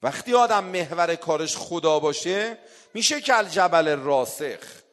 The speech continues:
محکم، مثل آهن حرارت دیده است. تهدیدها، تطمیعها، ت-،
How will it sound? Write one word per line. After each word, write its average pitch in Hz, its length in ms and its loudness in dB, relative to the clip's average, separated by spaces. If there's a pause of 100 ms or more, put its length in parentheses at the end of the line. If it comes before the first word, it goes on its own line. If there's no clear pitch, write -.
(160)
محکم، 226 960 4 (1300)
مثل 196 240 0 (160)
آهن 220 460 4
حرارت 214 760 4
دیده 151 280 -4
است. 156 480 -6 (540)
تهدیدها، 175 1200 0 (280)
تطمیعها، 180 1300 2 (400)
ت-، 185 300 -2